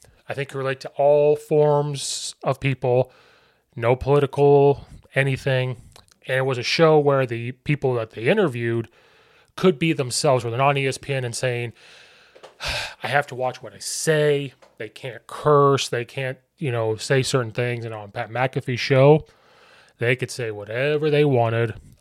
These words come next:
under the realms of whatever their job is or their agent, anything like that. And that's what people liked about it. And the way E S P N has gone, the way Fox Sports has gone, this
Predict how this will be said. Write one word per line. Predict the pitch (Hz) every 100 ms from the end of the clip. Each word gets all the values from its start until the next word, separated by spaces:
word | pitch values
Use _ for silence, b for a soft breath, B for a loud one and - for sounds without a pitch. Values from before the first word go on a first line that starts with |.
| -
under | 120 117
the | 113 110 120 -
realms | 135 135 135 123
of | 135 120 113
whatever | 120 123
their | 113 104
job | 151 147 139 143
is | 139 135 - B B B B -
or | 117 113
their | 110 110 -
agent, | 147 147 123 143 139 - - b b _ _ _
anything | 127 131 127 131
like | 120 113
that. | 107 104 b b b b -
And | 117
that's | 139 147
what | 135
people | 131 131 139
liked | 156 190 -
about | 110 104 -
it. | 349 b b b b b _ -
And | 165 190 160 127 139 156 _ _ _ _ _
the | -
way | 120 135
E | 156 143 147
S | -
P | - 135
N | 135
has | 110 107 104
gone, | 131 147 151 147 147 - -
the | 113
way | 110 107
Fox | - 107 -
Sports | - 147 139 -
has | 135
gone, | 139 135 135 131 b b b b b _
this | 135 147 147